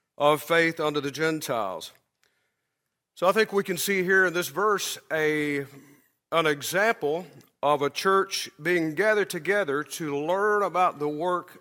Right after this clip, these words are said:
of another location. Sometimes we have preachers that come in and visit that we support. They come in and we listen to the work that they have done. We have gathered the church together to listen to that.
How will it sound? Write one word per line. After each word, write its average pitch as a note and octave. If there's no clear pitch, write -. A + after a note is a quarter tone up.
of D3+
another D#3
location. D#3
Sometimes D3+
we D#3
have D3
preachers C#3+
that D3
come D#3+
in D#3+
and A#2+
visit E3+
that C#3+
we D#3
support. F3
They C3+
come E3+
in G3+
and C#3
we D3
listen E3
to D3
the C3+
work D#3+
that D3+
they D#3
have C#3+
done. G3
We C3+
have B2
gathered F3
the D#3+
church F3
together E3+
to D3
listen C#3
to C3+
that. A#2+